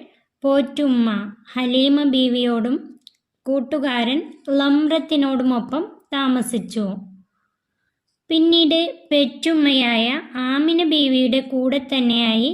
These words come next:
താമസം. നാല് വർഷക്കാലം ഹലീമ ബീവിയോടൊത്ത് താമസിച്ചു. പിന്നീട് നബി തങ്ങൾ പെറ്റുമ്മയായ ആമിന ബീവിയുടെ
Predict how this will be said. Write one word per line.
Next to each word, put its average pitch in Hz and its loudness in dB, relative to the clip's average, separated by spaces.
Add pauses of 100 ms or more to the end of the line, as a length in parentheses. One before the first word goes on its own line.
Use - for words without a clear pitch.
(140)
താമസം. 214 -2 (2500)
നാല് 247 2
വർഷക്കാലം 269 -2 (280)
ഹലീമ 320 2 (140)
ബീവിയോടൊത്ത് 277 0 (240)
താമസിച്ചു. 262 -2 (720)
പിന്നീട് 302 2 (960)
നബി 269 -2
തങ്ങൾ 262 0 (180)
പെറ്റുമ്മയായ 277 2 (380)
ആമിന 294 2 (140)
ബീവിയുടെ 247 0